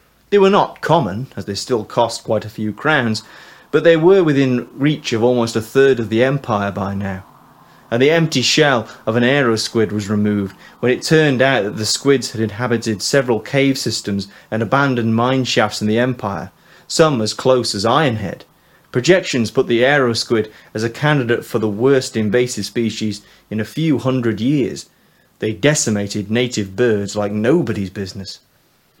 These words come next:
The search for something new was the reason many adventurers were travelling farther to make new discoveries. On the big map, pins radiated out from the centre like a star.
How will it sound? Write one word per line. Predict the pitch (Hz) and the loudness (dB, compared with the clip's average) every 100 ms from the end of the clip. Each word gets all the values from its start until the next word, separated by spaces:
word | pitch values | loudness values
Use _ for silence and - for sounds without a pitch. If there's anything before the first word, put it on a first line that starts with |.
| _ - - _ _ - | _ -20 -20 _ _ -2
The | 190 | 2
search | - 269 285 226 | 4 4 2 -2
for | |
something | 214 220 202 185 147 | -2 0 2 2 4
new | 147 135 120 | 4 4 2
was | 117 117 | 0 0
the | 123 | 0
reason | 113 147 170 120 113 104 | 2 2 2 2 0 0
many | 113 113 107 | 2 2 0
adventurers | 98 120 123 - 104 101 | 0 -2 -2 -4 -4 -4
were | 101 | -6
travelling | - 135 123 110 107 | -6 -4 -2 -2 -4
farther | 104 139 139 123 101 | -2 2 2 2 -4
to | 98 110 | -8 -6
make | 104 104 - | -6 -6 -6
new | 113 120 104 | -4 -2 -2
discoveries. | 101 - - 113 98 95 95 - _ _ _ _ _ 117 | -6 -6 -4 -4 -4 -8 -10 -16 _ _ _ _ _ -4
On | 120 | -2
the | 123 | 0
big | 165 147 | 0 0
map, | 123 110 - - _ - | -2 -2 -6 -14 _ -4
pins | 170 170 143 127 | 2 2 2 2
radiated | 117 139 127 127 120 117 117 | 4 4 4 2 2 0 0
out | 131 - | 0 -2
from | 110 | -4
the | 104 | -2
centre | - 127 117 98 98 | 0 0 -2 -4 -4
like | 101 - | -6 -8
a | |
star. | - - 113 104 92 | -6 -2 -2 -2 -6